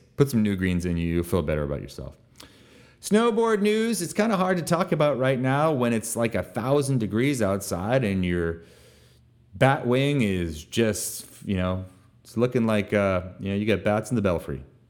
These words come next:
what I'm saying? Sticky. Sticky down there. Um, but I did have a chance to talk to my homies over there at Slush Magazine, my man Stan, Pat Bridges.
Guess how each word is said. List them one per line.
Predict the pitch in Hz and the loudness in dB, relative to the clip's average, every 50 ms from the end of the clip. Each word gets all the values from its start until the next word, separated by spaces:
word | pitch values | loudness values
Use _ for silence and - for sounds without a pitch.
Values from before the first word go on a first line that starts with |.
| _ _ _ _ _ _ _ _ _ | _ _ _ _ _ _ _ _ _
what | - 90 | -6 -4
I'm | 90 90 | -4 -2
saying? | - 101 98 101 107 107 - - - _ _ _ _ _ _ _ | 0 0 0 0 -2 -4 -8 -14 -20 _ _ _ _ _ _ _
Sticky. | - - - - 101 - - 73 69 - - - _ _ _ _ _ _ _ _ | -20 -8 -2 -2 -2 -2 -2 -8 -12 -12 -20 -20 _ _ _ _ _ _ _ _
Sticky | - - - 113 - - | -16 -6 -6 -2 -2 0
down | 82 85 80 78 76 | 0 0 0 0 -2
there. | 76 71 67 - - - _ _ _ _ _ - - - - - _ _ | -4 -4 -8 -10 -16 -20 _ _ _ _ _ -20 -20 -20 -20 -20 _ _
Um, | 107 117 120 120 120 120 113 107 98 87 87 - - - - _ _ _ _ _ _ - _ _ - - 95 - | 0 2 4 4 2 2 2 0 0 -2 -6 -14 -20 -20 -20 _ _ _ _ _ _ -20 _ _ -16 -16 2 4
but | - 180 175 101 202 - - - - - - - - - _ - | 4 4 4 0 -4 -8 -12 -14 -16 -20 -20 -20 -20 -20 _ -2
I | - 107 | -2 0
did | 104 143 160 | 2 2 2
have | 151 131 113 | 2 2 0
a | 107 | 0
chance | - - - 120 117 110 110 - | -2 -2 0 0 0 0 -2 -4
to | - 104 | -8 -6
talk | - 123 107 110 104 - | -4 -2 0 0 -2 -2
to | - 104 | -2 -2
my | 95 98 98 98 95 92 92 92 92 90 82 76 | 0 0 0 0 0 0 0 0 0 -2 -2 0
homies | 110 120 139 143 110 90 87 85 87 | 0 0 2 2 0 0 -2 -2 -2
over | 90 85 82 85 | -4 -4 -4 -4
there | 80 85 82 82 85 85 85 - | -4 -2 -2 0 0 0 -2 -4
at | - 87 80 - - | -6 -8 -8 -8 -8
Slush | - - - - 101 110 107 107 - - - | -8 -8 -6 -2 0 0 0 0 -2 -6 -6
Magazine, | 92 92 98 117 123 117 90 82 73 78 104 104 - - - _ - - _ _ - _ - | -4 -2 -2 0 -2 -2 -4 -4 -6 -8 -8 -10 -12 -20 -20 _ -20 -20 _ _ -20 _ -6
my | - 87 | -4 -2
man | 87 87 85 85 82 | 0 0 0 0 -2
Stan, | 80 - - - 95 98 90 78 80 98 - - - - - _ - - - - - - - - | -4 -6 -2 -2 0 0 0 -2 -4 -6 -8 -12 -20 -20 -20 _ -20 -20 -20 -20 -20 -20 -14 -4
Pat | - 92 85 - - | -2 -2 -2 -2 -2
Bridges. | - 92 87 80 87 87 87 - - - | 0 0 0 0 -2 -6 -8 -8 -14 -20